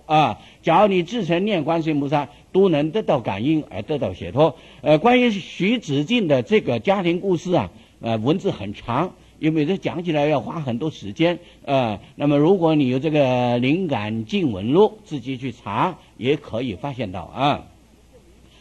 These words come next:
这是事实证明。现在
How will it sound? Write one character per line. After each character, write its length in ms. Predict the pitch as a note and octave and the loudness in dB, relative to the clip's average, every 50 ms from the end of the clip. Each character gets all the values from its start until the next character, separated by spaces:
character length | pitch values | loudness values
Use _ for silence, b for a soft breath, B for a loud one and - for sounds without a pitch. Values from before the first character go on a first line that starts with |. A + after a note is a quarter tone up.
| b b b b b b b b b b b b _ _ - - - - - | b b b b b b b b b b b b _ _ -20 -20 -20 -18 -2
这 220 | - D#4 D#4+ C#4 | 4 6 6 6
是 600 | - - G#3 A3 G#3+ G#3 G#3 G#3 G#3 G#3 G#3+ G#3 - F#3 | 6 4 4 6 8 8 8 8 8 6 4 2 -2 -12
事 320 | - - D4+ E4 D#4+ B3+ | -8 -4 -2 0 0 0
实 180 | - - G3+ G#3 | 2 2 0 2
证 180 | A3 B3+ A3 | 4 4 6
明。 260 | F3+ E3+ G3 A#3+ B3 - - - - _ _ _ _ _ - - _ - | 6 6 4 4 0 -4 -12 -20 -20 _ _ _ _ _ -20 -20 _ -20
现 360 | - - - - - A3 F#3+ F3 | -18 -8 0 4 4 4 6 4
在 360 | F#3+ F#3 E3+ C#3 - - | 4 4 4 2 0 -4